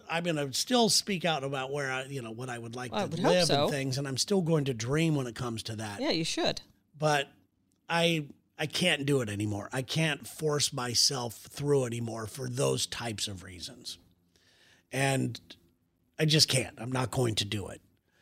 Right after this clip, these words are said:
Speaker 1: Uh, I would, if we could find a neat place that's sunny for both of us, that'd be great. But I'm, I'm not going to push it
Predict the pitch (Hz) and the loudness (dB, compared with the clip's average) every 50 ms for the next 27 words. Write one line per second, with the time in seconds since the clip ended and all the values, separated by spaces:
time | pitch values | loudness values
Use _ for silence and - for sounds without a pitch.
0 | _ _ _ _ _ _ _ _ - 147 143 135 131 131 139 135 143 139 135 139 | _ _ _ _ _ _ _ _ 0 2 4 6 6 4 4 4 2 2 2 2
1 | 139 131 135 135 143 127 120 151 147 131 156 139 117 - 156 156 160 151 151 147 | -2 -2 0 0 0 0 2 0 0 0 0 -2 0 2 4 4 4 4 2 2
2 | 151 160 165 156 - - 151 156 156 160 160 151 - - 170 160 139 - - - | 0 0 -2 -2 -6 -4 0 2 2 2 2 2 0 0 0 -2 -2 0 0 0
3 | 170 156 156 160 160 156 - 170 151 156 160 160 139 165 156 156 160 160 151 131 | 0 0 2 0 0 0 0 -2 0 0 0 0 0 -2 0 0 0 0 0 0
4 | - - 160 143 139 127 143 127 117 127 127 113 104 - _ 113 127 - - - | -2 -4 -2 -2 -2 -2 -2 -4 -2 -2 -2 -2 -4 -8 _ -12 -10 -8 -6 -4
5 | 127 135 139 139 131 131 131 131 135 156 - _ _ _ _ _ - - 139 151 | -2 -2 -2 -2 -2 -4 -8 -10 -10 -14 -18 _ _ _ _ _ -10 -6 -4 -4
6 | 147 147 143 139 139 - 143 139 135 135 131 123 127 127 113 - 120 117 110 107 | -2 2 4 4 4 4 4 2 4 4 6 4 4 2 2 2 2 2 0 0
7 | 101 98 98 - _ _ _ _ - - - 147 123 104 - - 101 - - | -2 -4 -6 -8 _ _ _ _ -12 -4 -2 0 4 4 2 2 0 -6 -14